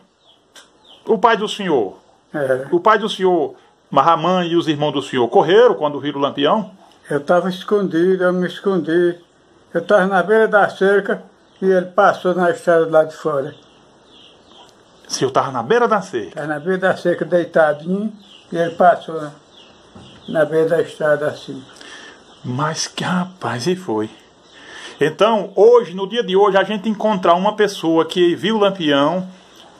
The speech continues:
Speaker 1: pra nós é uma grande honra, viu?
Speaker 2: Pois
Speaker 1: Porque
Speaker 2: eu,
Speaker 1: as
Speaker 2: eu
Speaker 1: pessoas
Speaker 2: vi.
Speaker 1: É, eu, eu
Speaker 2: Quanto
Speaker 1: sei.
Speaker 2: que, que vi, viu?
Speaker 1: Pois é, seu João. E eu já ouvia falar, há muito tempo as pessoas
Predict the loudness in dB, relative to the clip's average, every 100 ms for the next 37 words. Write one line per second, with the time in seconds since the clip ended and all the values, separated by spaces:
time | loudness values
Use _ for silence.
0 | -6 0 2 2 0 0 0 0 0 2
1 | 2 2 2 0 0 -2 -2 -10 _ _
2 | _ _ -4 -4 0 2 2 0 -12 _
3 | -20 -20 -2 -2 0 -2 -2 -4 -4 -4
4 | -2 2 2 2 2 -2 -6 -8 -2 0
5 | 2 2 2 2 -2 -10 -12 -12 -10 -8
6 | -2 -2 -2 -4 -10 -14 -18 -20 -4 0
7 | 2 4 2 0 -4 -4 -8 -16 -12 0
8 | 2 4 4 4 2 0 4 4 4 4
9 | 2 -6 -8 0 0 2 -2 -2 -4 0
10 | 0 2 2 2 -4 0 0 0 -2